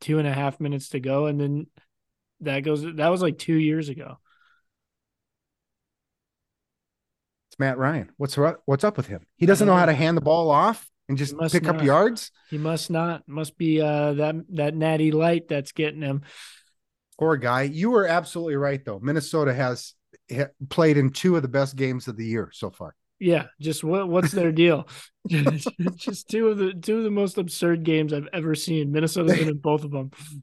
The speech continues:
Speaker 2: And they should be. Their, and their defense is bad.
Speaker 1: It's really bad.
Speaker 2: But then all of a sudden, it was good.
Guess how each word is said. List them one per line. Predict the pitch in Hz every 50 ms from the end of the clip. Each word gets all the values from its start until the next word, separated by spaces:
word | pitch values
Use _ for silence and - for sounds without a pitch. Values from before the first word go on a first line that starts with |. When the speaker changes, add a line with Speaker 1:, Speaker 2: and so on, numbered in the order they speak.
| -
Speaker 2:
And | 180 196 202 214 190
they | 185 214 226 208
should | - - - 226 247 285 247 214
be. | 202 196 220 202 - -
Their, | 175 143 175 202 214 - 170
and | 175 190
their | 208 208
defense | 196 151 165 190 185 185 190 165 143 139 - -
is | 165 156 151 135 117
bad. | 104 120 117 110 98 85 _ _ _ _ _ _ _ _ -
Speaker 1:
It's | - 143 -
really | 147 143 139 131
bad. | 120 123 123 131 135 - _ -
Speaker 2:
But | 220 220 220
then | 269 240 247
all | 220 247 254 269
of | 254
a | 247 226
sudden, | - - 220 - - 277 233 214 208 - _ -
it | 208 214
was | 214 202 180 156
good. | 143 196 240 262 151 107